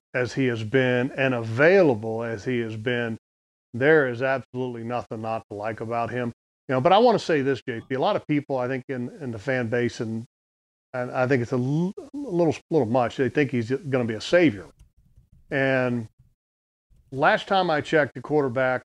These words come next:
is, can't be the, it's, it's very <laughs> difficult to have one guy be the savior. Look at Joe Burrow. You know, Joe Burrow had a very good year, but it was a tough year, and he took his lumps and, and unfortunately got injured.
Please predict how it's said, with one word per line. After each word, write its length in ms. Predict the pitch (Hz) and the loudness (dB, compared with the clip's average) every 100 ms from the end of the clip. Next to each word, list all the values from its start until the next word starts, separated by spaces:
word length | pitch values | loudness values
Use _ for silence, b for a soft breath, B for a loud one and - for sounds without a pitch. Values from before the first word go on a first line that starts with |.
| - | -8
is, 180 | 131 113 _ - | -12 -12 _ -6
can't 180 | 131 120 | -4 -2
be 100 | 123 | -4
the, 120 | 117 | -4
it's, 260 | 139 110 | -8 -8
it's 120 | 151 - _ | -8 -10 _
very 200 | - 151 | 2 4
<laughs> 20 | 139 | 4
difficult 520 | 123 127 - 156 135 | 0 -6 -2 -2 -2
to 60 | |
have 180 | 120 123 | -4 -4
one 240 | 110 127 123 | -4 -4 -2
guy 220 | 120 117 | -2 -2
be 120 | 117 | -4
the 80 | 110 | -6
savior. 460 | - 151 143 117 | -2 0 0 0
Look 140 | 123 135 | -2 -2
at 80 | 107 | -4
Joe 180 | 120 | -6
Burrow. 400 | 104 143 156 - - _ _ _ _ - | -2 0 0 -4 -18 _ _ _ _ -10
You 60 | |
know, 40 | 117 | -8
Joe 240 | 110 139 | -2 0
Burrow 400 | 113 139 156 131 | 2 4 6 4
had 200 | 117 123 | 2 -2
a 40 | 113 | -2
very 240 | 123 135 | -2 -2
good 260 | 117 123 110 | -2 -4 -2
year, 240 | 120 156 | 0 0
but 140 | 131 | 0
it 60 | 135 | -6
was 120 | 120 | -6
a 60 | 120 | -8
tough 340 | - 120 113 | -4 -4 -4
year, 300 | 117 110 151 | -6 -4 -2
and 100 | 143 | -4
he 120 | 113 | -6
took 180 | 113 143 | -2 -2
his 160 | 127 110 | -2 -6
lumps 500 | 104 113 160 247 - | -6 -2 -2 -4 -12
and, 180 | 110 98 _ _ _ - | -14 -14 _ _ _ -6
and 80 | 127 | -4
unfortunately 640 | 120 147 151 - 127 127 | 0 4 4 2 -2 -2
got 280 | 120 120 113 | 0 0 2
injured. 480 | 151 165 156 160 | 2 2 2 0